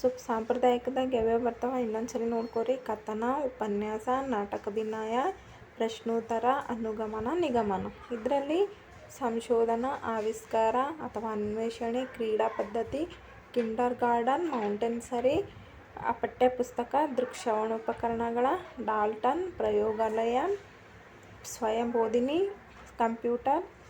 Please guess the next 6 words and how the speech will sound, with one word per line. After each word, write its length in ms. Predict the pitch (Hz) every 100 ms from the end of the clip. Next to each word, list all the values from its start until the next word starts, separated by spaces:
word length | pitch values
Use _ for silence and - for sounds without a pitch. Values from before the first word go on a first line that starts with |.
| -
ಪಾತ್ರ 300 | - 233 233
ನಿರ್ವಹಣಾ, 460 | 247 247 240 240 262
ಮನೋವೈಜ್ಞಾನಿಕ. 720 | 330 269 240 233 226 220 214 - - - - -
ಇದರಲ್ಲಿ 400 | 247 262 269 285
ಹೆಚ್ಚಾಗಿ 920 | 302 254 - - 269 269 269 320 403 - - - - - - - - 240
ಪಠ್ಯ 200 | -